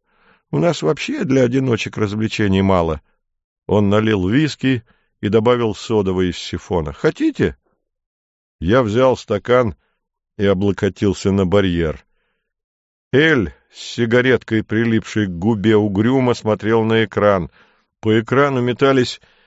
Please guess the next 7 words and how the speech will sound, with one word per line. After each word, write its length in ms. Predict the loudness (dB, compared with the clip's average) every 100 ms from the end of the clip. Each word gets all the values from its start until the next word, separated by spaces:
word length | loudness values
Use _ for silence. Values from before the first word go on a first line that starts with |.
| _ _ _
осклизлые 800 | -2 -2 -2 0 2 2 2 2
стены 460 | -2 0 2 2
тоннеля, 600 | 0 0 2 2 2 2
скрюченные 760 | 0 -4 -6 -4 -4 0 2 2
рельсы, 460 | 4 2 0 -6
черные 560 | -6 0 2 2 2 2
лужи — 560 | 2 0 0 2 0